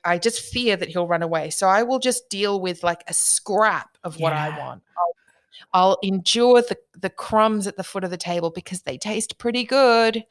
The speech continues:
Speaker 2: Yep, and that's all I deserve. And we're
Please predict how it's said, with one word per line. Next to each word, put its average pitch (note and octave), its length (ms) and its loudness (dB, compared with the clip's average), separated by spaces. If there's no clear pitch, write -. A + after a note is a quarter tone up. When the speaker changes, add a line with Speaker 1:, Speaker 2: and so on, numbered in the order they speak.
Speaker 2:
Yep, G#3 240 -8
and G3 140 -4
that's F#3+ 180 -6
all G3 160 -2
I F#3+ 60 -2
deserve. F#3 680 -2
And G#3+ 160 4
we're A3+ 220 6